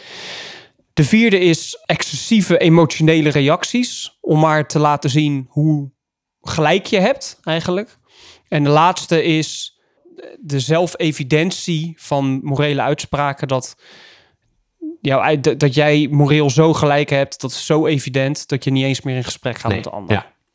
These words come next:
Speaker 1: Wil je daar nog iets aan toevoegen?
Speaker 2: Nee, nee, ik denk dat deze vijf dingen, ehm, zeker in de, in de publieke sfeer en het discours, gewoon heel vaak voorkomen.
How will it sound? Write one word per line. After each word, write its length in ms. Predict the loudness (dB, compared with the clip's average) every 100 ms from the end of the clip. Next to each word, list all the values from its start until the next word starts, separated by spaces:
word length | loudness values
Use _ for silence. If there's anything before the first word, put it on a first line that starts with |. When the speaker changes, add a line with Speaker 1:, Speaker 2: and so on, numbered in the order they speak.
| _ _ _ _ _ _ _ _
Speaker 1:
Wil 120 | 4
je 120 | 6
daar 120 | 6 2
nog 140 | 0
iets 140 | -2 -4
aan 120 | -4
toevoegen? 560 | -4 -6 -10 -14 -18 -18 _ _
Speaker 2:
Nee, 400 | 2 4 4 4
nee, 220 | 4 2
ik 140 | 2 2
denk 120 | 2
dat 120 | 2
deze 220 | 2 0
vijf 280 | -2 -2 0
dingen, 600 | 0 0 0 0 -4 -8
ehm, 720 | -4 -2 -2 -2 -4 -4 -6 -10 -14 _ _ _ _ _ _ _
zeker 500 | -6 0 0 0 -2
in 120 | 0
de, 140 | 0 0
in 160 | -2
de 60 | -2
publieke 480 | -2 -2 -2 -2 -4
sfeer 600 | -4 -2 0 0 -2 -6
en 160 | -2 0
het 140 | 0 -2
discours, 760 | -2 -2 0 2 4 4 0
gewoon 200 | 2 4
heel 240 | 6 6 6
vaak 360 | 2 -2 -4
voorkomen. 560 | -2 -2 0 -2 -4 -6